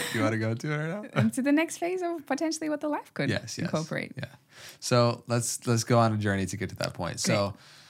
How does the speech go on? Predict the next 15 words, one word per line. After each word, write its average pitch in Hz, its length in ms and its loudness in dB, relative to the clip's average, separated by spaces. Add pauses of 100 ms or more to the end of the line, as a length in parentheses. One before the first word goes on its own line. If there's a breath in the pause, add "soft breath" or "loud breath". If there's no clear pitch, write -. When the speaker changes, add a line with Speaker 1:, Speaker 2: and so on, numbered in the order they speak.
(600 soft breath)
Speaker 1:
there's 113 140 0
a 110 40 0
lot 104 160 4
of 101 60 -2
things 98 200 0
that 92 60 -2
you 87 80 -2
touched 92 260 -2
on 87 100 0
that 87 100 0
I 87 60 2
just 85 140 -4
wanna 92 180 -2
quickly 95 340 0
riff. 87 380 -2